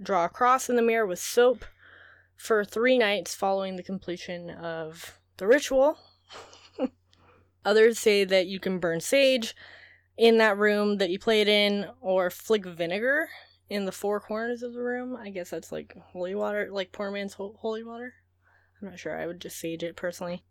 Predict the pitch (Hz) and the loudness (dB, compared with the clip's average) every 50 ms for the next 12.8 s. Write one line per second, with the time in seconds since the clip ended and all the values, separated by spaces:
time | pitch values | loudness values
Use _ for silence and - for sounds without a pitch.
0 | _ _ _ _ _ _ _ _ - 226 220 226 220 220 214 214 190 - 226 233 | _ _ _ _ _ _ _ _ -2 2 2 4 4 2 2 0 0 2 2 2
1 | 247 233 - - 226 233 233 240 240 233 214 196 180 185 202 220 254 277 262 - | 2 0 0 0 0 0 2 0 -2 -2 -2 -6 -6 -4 -4 -4 -4 -4 -4 0
2 | - 247 240 220 202 214 202 - 190 208 220 240 254 269 262 269 277 294 302 311 | 0 0 0 0 -4 -6 -6 -6 -6 -6 -6 -8 -8 -6 -6 -6 -6 -6 -8 -12
3 | 302 285 - - 214 208 202 190 190 190 185 - - _ _ - - - 233 240 | -14 -14 -12 -12 -10 -10 -8 -10 -10 -10 -12 -16 -20 _ _ -14 -6 -2 -2 -2
4 | 254 247 240 _ _ - - 226 208 196 180 156 - 160 - - 85 85 - - | -2 -2 -6 _ _ -12 -8 -8 -8 -6 -8 -10 -10 -12 -12 -10 -10 -10 -10 -10
5 | - 196 196 185 180 - - 170 170 170 170 180 180 175 170 165 165 - 190 180 | -8 -8 -8 -8 -8 -8 -8 -8 -8 -10 -10 -12 -10 -10 -10 -10 -10 -8 -8 -8
6 | 165 160 - 175 156 156 - - 180 175 - 180 175 170 170 170 170 - 175 175 | -8 -8 -6 -6 -6 -6 -8 -12 -14 -12 -10 -12 -12 -10 -12 -14 -14 -14 -14 -14
7 | 170 165 165 165 165 165 160 160 160 165 - 175 170 175 175 170 170 - - - | -14 -14 -14 -14 -14 -14 -14 -14 -12 -10 -10 -8 -6 -6 -6 -6 -6 -10 -18 -18
8 | - - - - - 254 277 269 262 226 - 220 202 190 180 180 _ - - _ | -18 -20 -8 -2 2 4 4 4 4 2 -2 -2 -2 -2 -4 -8 _ -20 -20 _
9 | _ _ - 240 247 247 240 214 240 226 226 220 220 208 208 202 202 202 185 180 | _ _ 2 2 2 4 2 2 2 4 4 2 2 0 -2 -2 -2 -2 -2 -2
10 | 180 180 175 175 - 233 214 - _ _ - - 311 330 349 359 - - 226 202 | -4 -4 -2 0 2 2 2 2 _ _ -2 0 2 4 4 2 2 0 -2 -2
11 | 190 196 185 208 202 190 165 202 - _ _ - 220 214 208 202 - - - 175 | -2 -2 -4 -4 -4 -6 -8 -14 -20 _ _ -4 -4 -4 -4 -4 -8 -10 -10 -10
12 | 160 151 143 117 98 107 - 190 - 190 180 - 208 180 175 196 | -8 -10 -12 -12 -12 -14 -14 -14 -14 -14 -10 -8 -6 -6 -6 -8